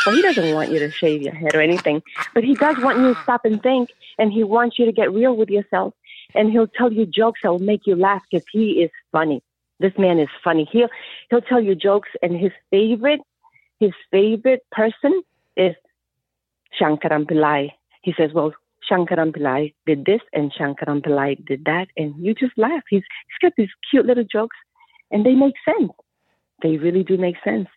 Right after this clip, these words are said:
You can ask him a funny, a real, real, you know,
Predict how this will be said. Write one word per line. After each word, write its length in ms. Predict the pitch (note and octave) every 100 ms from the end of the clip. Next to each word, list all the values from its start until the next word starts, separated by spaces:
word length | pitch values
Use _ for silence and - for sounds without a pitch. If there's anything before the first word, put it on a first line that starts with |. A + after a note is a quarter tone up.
| - - - _ _
You 180 | F#3 F3+
can 180 | - E3+
ask 260 | E3 F#3+ -
him 180 | F3+ - -
a 80 | - -
funny, 280 | - E3+ E3+ -
a 140 | C#3+
real, 340 | C#3 D#3+ G3 F3
real, 400 | F3+ F3 D#3+ - _ _ _ _ _ _ _ _ _ _
you 140 | F#3+
know, 160 | D3+ C3